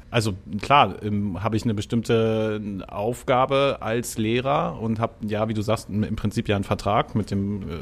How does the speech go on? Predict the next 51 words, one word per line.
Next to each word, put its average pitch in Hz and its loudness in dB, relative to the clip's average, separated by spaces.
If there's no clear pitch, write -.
mit 104 -2
dem 98 0
Staat, - 4
mit 98 -2
meinem 98 0
Dienstherrn. 147 4
Das - -16
ist - -14
die 90 -4
Freie 98 0
und 95 -8
Hansestadt 95 0
Hamburg 127 6
natürlich. 143 -2
Und 101 -2
in 104 -2
dem 123 2
darf 113 4
ich 113 0
natürlich 107 0
oder 101 -2
muss 120 2
ich 123 0
in 117 2
bestimmten 107 0
Grenzen, 135 2
äh, - -12
und 110 0
Vorgaben, 123 0
und 101 -4
da 101 0
gibt - -8
es - -10
zig 127 -6
Merkblätter, 123 2
die 117 2
man 113 6
alle 120 0
sich - -8
vorher 117 0
durchlesend 123 0
und 113 -2
gelesen 117 2
hat, 117 2
natürlich, 123 0
bevor 117 -2
man 117 4
die 113 0
Verträge 120 -2
dann 120 2
unterschreibt, 120 2